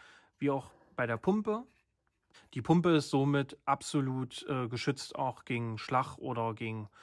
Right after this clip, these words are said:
sonstige Einwirkungen von außen. So, nachdem wir die Pumpe und den Schaumverteiler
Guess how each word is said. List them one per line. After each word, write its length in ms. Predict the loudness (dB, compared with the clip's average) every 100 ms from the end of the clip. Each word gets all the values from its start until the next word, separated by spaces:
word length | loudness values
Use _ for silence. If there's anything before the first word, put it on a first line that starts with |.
| -20 -20 -20 -20 _
sonstige 960 | -4 0 0 -2 -4 0 0 -2 -4 -8
Einwirkungen 720 | -6 -4 -4 -2 -2 -2 -6 -6
von 220 | -8 -10
außen. 360 | -12 -14 -16 -18 -20 -20 _ _ _ _ _ _ _ _
So, 120 | -6
nachdem 320 | -4 0 0
wir 80 | 0
die 120 | -2
Pumpe 520 | -2 -2 0 0 0 -6 _ -10
und 140 | -6
den 140 | -6
Schaumverteiler 840 | -2 0 0 -4 -2 -2 0 -2